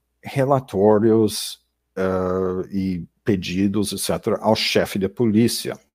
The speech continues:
eh, ou ao presidente da, da, da província, não, no Império, ahm, governador depois. Ahm,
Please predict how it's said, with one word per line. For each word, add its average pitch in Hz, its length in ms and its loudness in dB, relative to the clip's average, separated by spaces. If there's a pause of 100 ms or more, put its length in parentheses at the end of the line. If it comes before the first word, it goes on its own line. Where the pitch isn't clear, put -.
(800)
eh, 85 280 -4
ou 123 180 6
ao 156 120 8
presidente 98 960 0
da, 85 280 -14
da, 80 260 -10 (600)
da 87 100 -2
província, 90 640 -4
não, 78 200 -12 (340)
no 90 140 -6
Império, 80 540 -6 (640)
ahm, 87 380 0 (360)
governador 87 800 -2
depois. 78 400 -8 (680)
Ahm, 101 440 6